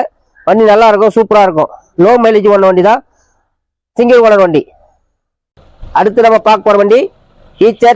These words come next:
த்ரீ ஜீரோ ஒன் ஃபைவ். இது வந்து பாத்தீங்கன்னா, பத்தரை டன் பாசிங். இன்னைக்கு எல்லாமே பாத்தீங்கன்னா, ஹெவி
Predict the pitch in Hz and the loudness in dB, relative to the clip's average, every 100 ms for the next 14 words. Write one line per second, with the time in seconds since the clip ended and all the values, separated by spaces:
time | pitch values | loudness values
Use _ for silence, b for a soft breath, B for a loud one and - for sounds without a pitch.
0 | 240 220 247 214 226 233 214 214 202 214 | 0 -2 0 2 2 2 2 0 0 -2
1 | 170 - - _ _ _ _ _ - 180 | -4 -6 -20 _ _ _ _ _ -2 0
2 | 208 220 233 214 214 226 208 196 233 226 | 2 0 0 -2 -2 -2 -2 -4 -2 -2
3 | 240 202 208 190 185 226 - _ _ - | -2 -2 -2 0 0 0 -2 _ _ -20
4 | - 160 190 190 196 233 247 233 220 226 | -8 -2 0 0 0 2 0 -2 -2 0
5 | 247 269 254 - - _ 190 247 | 0 0 -4 -12 -20 _ -2 -2